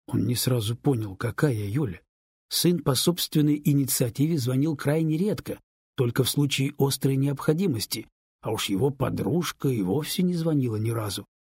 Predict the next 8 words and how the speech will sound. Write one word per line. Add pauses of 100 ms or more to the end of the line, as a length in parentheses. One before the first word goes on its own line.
(500)
Девушка
говорила
быстро,
возбужденно, (280)
и
Радислав
не
разобрал,